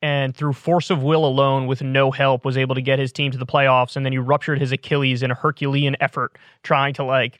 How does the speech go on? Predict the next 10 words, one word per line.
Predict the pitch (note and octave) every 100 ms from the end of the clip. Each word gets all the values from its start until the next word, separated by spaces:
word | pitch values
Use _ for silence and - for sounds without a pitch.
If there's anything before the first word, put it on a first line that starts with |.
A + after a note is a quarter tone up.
| _
fight | _ E3 D3+ C#3+
on | C3+ C3+
and | C3 B2 -
get | C#3+
everybody, | C3 C3 C3+ B2+ B2+ - _ _ -
uh, | C3+ B2 A#2 - -
deeper | C#3 E3 D3+
in | C3
the |
playoffs. | B2 C3+ B2+ A#2+ A#2+ -